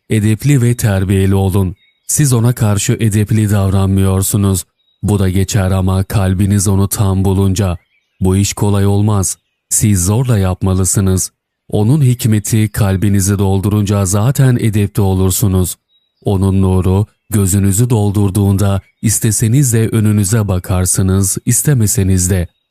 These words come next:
Padişah ata binince sokakta oynaşan yavruların sesi kesilir, bilmez misin? Padişah saraydan çıkıncaya kadar bağırırlar. O çıkınca sus pus olurlar. Edep perdesine bürünürler.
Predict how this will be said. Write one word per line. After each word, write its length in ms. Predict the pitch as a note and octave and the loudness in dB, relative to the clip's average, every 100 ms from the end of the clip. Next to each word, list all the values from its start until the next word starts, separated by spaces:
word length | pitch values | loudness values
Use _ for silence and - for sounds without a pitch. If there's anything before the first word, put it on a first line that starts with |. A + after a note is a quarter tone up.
| _ _ _ - | _ _ _ -6
Padişah 580 | F2 F2 F2+ F2 G2 F#2+ | -2 -2 -2 -2 0 -2
ata 340 | - G2+ G#2 F#2 | -2 -2 0 0
binince 380 | F#2 G2+ G2+ F#2+ | 0 0 0 -2
sokakta 500 | - F#2 G2 - A2 | -2 -2 -4 -2 0
oynaşan 500 | G#2 G#2 - G2+ G2 | 0 0 0 0 0
yavruların 560 | G2 F#2+ G2+ G2 G2+ | 0 0 0 0 0
sesi 380 | G2+ G#2+ G2 A2 | 0 -2 -2 -4
kesilir, 560 | - F#2+ G#2 F#2+ F2+ - - | -4 -4 -2 -2 -2 -8 -6
bilmez 440 | G#2 G2+ F#2+ G#2+ A#2 | -2 0 0 0 0
misin? 380 | G#2 - F2+ - _ _ _ _ _ | 0 0 -4 -6 _ _ _ _ _
Padişah 500 | F2+ F#2 G2 G#2+ C#3 | -2 -2 -2 0 0
saraydan 580 | C#3+ A#2+ A2+ A2+ A2+ A#2 | 0 0 0 0 0 0
çıkıncaya 600 | - A#2 A2+ G#2 G#2 G2+ | 0 -2 0 0 2 0
kadar 400 | - G#2 F#2+ G2 | 0 0 0 0
bağırırlar. 680 | F#2+ F#2 F#2+ F#2+ F#2 F#2 E2+ - _ B2 | -2 0 0 0 0 0 -2 -6 _ -2
O 140 | B2 | -2
çıkınca 640 | - B2 C3 A2+ A2 G#2+ | 0 0 0 0 0 0
sus 320 | - A2 G2+ | 0 0 -2
pus 280 | - A2+ - | -2 -2 0
olurlar. 560 | G2+ F#2+ F#2 F#2 F2 E2 _ _ - | 0 0 0 0 -2 -6 _ _ -4
Edep 380 | G#2 A2 A#2+ | -2 0 -2
perdesine 680 | - F#2+ F#2 F#2+ - G2 F#2+ | -2 0 0 -2 0 0 0
bürünürler. 600 | G2 G2 F#2+ F#2+ F#2+ F2+ | 0 0 0 0 0 -2